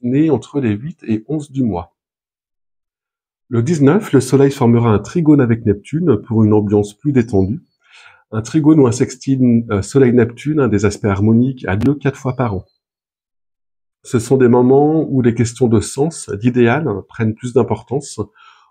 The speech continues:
On est aussi plus sensible à l'autre, plus réceptif, plus dans l'écoute.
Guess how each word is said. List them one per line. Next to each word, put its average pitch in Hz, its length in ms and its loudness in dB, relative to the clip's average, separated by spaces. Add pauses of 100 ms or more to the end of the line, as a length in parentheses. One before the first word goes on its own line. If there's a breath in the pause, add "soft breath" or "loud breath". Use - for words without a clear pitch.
(120 soft breath)
On 120 140 0
est 127 40 4
aussi 123 320 0
plus 170 160 -8
sensible 147 400 -2
à 131 80 2
l'autre, 117 400 -2
plus 123 140 -8
réceptif, 131 760 -6 (120)
plus 131 200 -8
dans 120 160 0
l'écoute. 123 480 -4